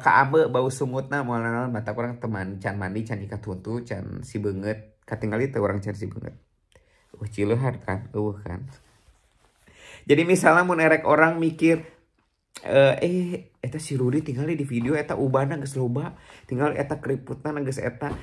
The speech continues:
eta biwirna tinggal di garorombeheun, eta huntuna meni kitu, eta awakna meni kitu, kieu, kieu, kieu, kalakuanna, bod-, body language-na, bahasana, naon. Ya, anu komen mah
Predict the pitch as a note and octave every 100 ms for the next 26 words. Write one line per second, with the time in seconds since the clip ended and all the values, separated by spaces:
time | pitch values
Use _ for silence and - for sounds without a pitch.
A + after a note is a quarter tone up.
0 | - - D3+ D#3+ C3+ C3+ C#3+ C#3 D3 D#3
1 | D3+ C3 D#3 C#3 A#2+ A#2+ A#2+ A#2+ A#2+ A#2+
2 | C3 C#3+ A2 D3 D#3+ C#3 D3 C#3 C#3+ D3+
3 | D#3+ - C#3+ D3 - - - C#3+ C3+ D#3
4 | E3 - D3 C#3 E3+ E3 - C3 C#3 C#3
5 | D3+ D3 - C#3 C#3 C3 - C#3 C#3 B2+
6 | C#3 C#3 - C#3+ C#3 - C#3 - - -
7 | _ C3+ C3+ C3+ C3+ C3+ C#3 D3+ - -
8 | - C3+ A#2+ C3 C3+ C#3+ C#3+ C#3+ C#3+ C#3
9 | C#3+ D#3 D3+ - C#3 C3+ C#3+ D3+ C#3 C#3+
10 | D3 C#3 C3+ D3+ D3+ - - _ _ -
11 | - _ _ _ _ A#2+ A2 F#2+ A2 A#2
12 | A#2 B2+